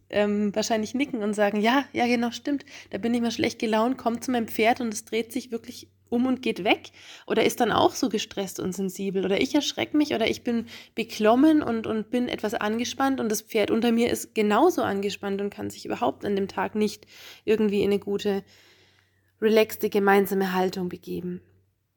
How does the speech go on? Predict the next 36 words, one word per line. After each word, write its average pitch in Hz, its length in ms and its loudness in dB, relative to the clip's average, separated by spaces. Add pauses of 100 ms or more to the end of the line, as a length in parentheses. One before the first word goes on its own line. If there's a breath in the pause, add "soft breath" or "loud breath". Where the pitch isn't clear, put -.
(120)
Und 196 120 2
das 214 160 2
ist 254 120 -4
Energie, 208 580 0
so 196 260 -2
wirkt 240 320 0
Energie, 185 380 -6
die - 160 -4
ist 214 140 -4
ständig 262 480 -2
um 247 160 -2
uns. 185 200 -4
Es 185 120 -12
betritt - 340 -6
irgendein 262 380 -4
Fremder 262 400 -2
den 214 180 0
Raum 185 460 2 (200 loud breath)
und - 280 -6
ohne, 320 180 6
dass 294 160 2
ich 254 140 -8
mit 247 120 -6
ihm 240 120 -4
ein 220 160 -2
Wort 220 200 -2
wechsle, 208 380 -6
habe 208 220 4
ich 269 120 -6
schon 247 220 -2
ganz 220 300 -4
viel, 247 280 0 (320 loud breath)
ich - 200 -8
würde 226 140 0
sagen, 220 260 0
erschwungen. 202 760 -2